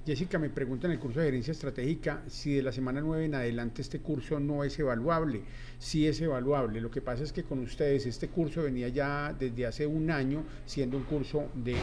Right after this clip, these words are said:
un subperiodo, que era el primer subperiodo, pero por políticas de la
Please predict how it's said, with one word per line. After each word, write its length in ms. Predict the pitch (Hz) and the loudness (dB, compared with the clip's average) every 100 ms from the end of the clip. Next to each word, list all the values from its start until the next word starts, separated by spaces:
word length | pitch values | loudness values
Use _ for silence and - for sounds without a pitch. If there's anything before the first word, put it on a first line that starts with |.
| - - - - - - | -2 -4 -8 -10 -10 -2
un 140 | 160 147 | 0 0
subperiodo, 760 | - 160 - 135 147 147 110 | 0 -2 0 2 6 4 2
que 160 | - 127 | -2 -2
era 100 | 117 | -2
el 60 | 135 | -2
primer 360 | - 123 123 | -2 -2 -2
subperiodo, 640 | - 151 - 127 147 110 - - - | -4 -4 -2 4 4 4 0 -10 -2
pero 260 | 147 135 131 - - - | 2 2 0 -6 -6 0
por 140 | 139 | 0
políticas 840 | - 135 143 - 175 190 165 143 | 2 0 0 -2 -2 0 0 0
de 240 | 135 131 120 | 0 0 0
la 420 | 120 120 120 120 | -2 -2 -2 -2